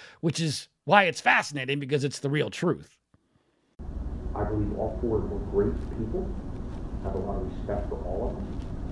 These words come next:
Speaker 2: I think they did amazing things for the university. But all four of them used poor judgment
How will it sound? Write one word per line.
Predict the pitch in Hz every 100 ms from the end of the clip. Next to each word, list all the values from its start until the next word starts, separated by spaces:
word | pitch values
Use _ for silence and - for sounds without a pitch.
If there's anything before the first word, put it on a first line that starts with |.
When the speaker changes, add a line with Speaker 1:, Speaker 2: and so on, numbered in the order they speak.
| - - - -
Speaker 2:
I | -
think | 113 104
they | -
did | 101
amazing | 95 95 107 117 131 131 -
things | 104 95 - - - - - - -
for | -
the | 95
university. | 92 80 80 - - - - - - - - - - - - - -
But | 107 -
all | 113 123 - -
four | 110 -
of | -
them | - - - - - - - - - -
used | - - -
poor | - -
judgment | - -